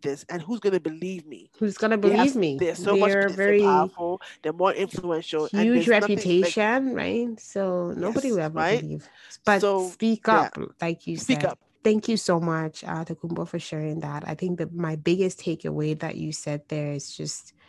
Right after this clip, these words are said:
Speaker 2: remember that it's not your fault. For me,
Speaker 1: Fault.
Speaker 2: that's, like, the huge, biggest one, because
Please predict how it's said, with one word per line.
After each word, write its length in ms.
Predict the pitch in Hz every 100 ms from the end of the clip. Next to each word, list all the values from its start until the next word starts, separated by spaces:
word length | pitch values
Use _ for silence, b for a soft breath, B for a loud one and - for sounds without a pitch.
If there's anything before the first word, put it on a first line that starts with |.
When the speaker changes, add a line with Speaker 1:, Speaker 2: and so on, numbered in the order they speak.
| b b b b _
Speaker 2:
remember 800 | 175 165 160 165 170 180 180 196
that 200 | 190 156
it's 200 | 151 143
not 460 | 147 151 143 147 -
your 220 | 156 143
fault. 380 | - 147 135 -
For 140 | - 160
me, 140 | 170
Speaker 1:
Fault. 40 | 165
Speaker 2:
that's, 360 | 160 175 -
like, 320 | 175 156 151 _
the 120 | 160
huge, 560 | 147 - 160 147 147 - _
biggest 600 | - 185 160 143 147 -
one, 300 | 156 143 131 151
because 580 | 165 - 160 151 147